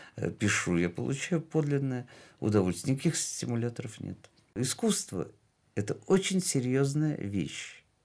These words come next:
Это один из фундаментальных способов познания мира. В чём предназначение человека?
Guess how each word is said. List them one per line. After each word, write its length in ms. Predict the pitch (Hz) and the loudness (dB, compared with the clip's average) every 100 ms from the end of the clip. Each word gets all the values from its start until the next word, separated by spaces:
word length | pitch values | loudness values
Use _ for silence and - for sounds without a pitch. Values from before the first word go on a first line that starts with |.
| _ _ | _ _
Это 300 | - 104 - | -2 2 0
один 600 | - 117 107 196 196 160 - _ _ _ - | 2 0 4 4 4 2 -6 _ _ _ -4
из 220 | 104 107 | -4 -2
фундаментальных 1200 | - 135 143 156 170 175 170 147 98 76 76 - _ _ _ _ | 2 4 6 6 8 6 8 8 8 2 -4 -10 _ _ _ _
способов 640 | - - 208 208 107 85 82 | -12 -2 0 2 -2 -6 -4
познания 440 | - 110 135 170 156 | -2 0 2 4 4
мира. 140 | 110 | 4
В 100 | 104 | 2
чём 280 | - 220 208 - - | 4 4 4 0 -6
предназначение 960 | - 143 143 143 139 139 139 165 160 156 | -2 2 4 4 6 4 4 2 4 2
человека? 720 | 147 147 143 127 82 71 - | 2 2 4 4 2 -2 -10